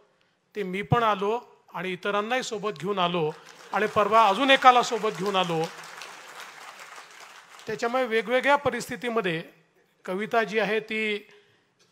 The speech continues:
वेगवेगळ्या प्रकारे आपल्याला त्याचा प्रत्यय देत असते.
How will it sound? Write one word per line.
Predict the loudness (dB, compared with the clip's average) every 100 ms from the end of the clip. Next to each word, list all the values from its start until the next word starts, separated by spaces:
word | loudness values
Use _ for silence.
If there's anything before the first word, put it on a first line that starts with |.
| -8
वेगवेगळ्या | -6 -2 2 2 2
प्रकारे | 0 2 4 6 6 4 -4 -20 _ _ _ _ _
आपल्याला | -2 2 4 2
त्याचा | 0 -2 -2
प्रत्यय | -2 -4 -4 -6
देत | -4 -6 -8
असते. | -10 -12